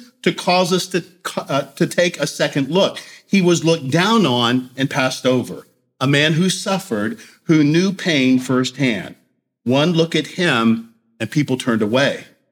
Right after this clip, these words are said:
We looked down on him, thought he was scum." What Isaiah tells us is when it comes to Messiah,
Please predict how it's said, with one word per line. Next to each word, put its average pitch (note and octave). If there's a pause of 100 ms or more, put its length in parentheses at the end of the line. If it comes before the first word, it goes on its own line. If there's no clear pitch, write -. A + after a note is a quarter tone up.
(220)
We E3
looked D#3
down F3+
on C3
him, A2 (340)
thought C#3 (220)
he C3
was A#2+
scum." F2 (760)
What D3
Isaiah D#3
tells E3+
us A2+ (180)
is C#3
when D3+
it D3
comes F3
to E3
Messiah, C#3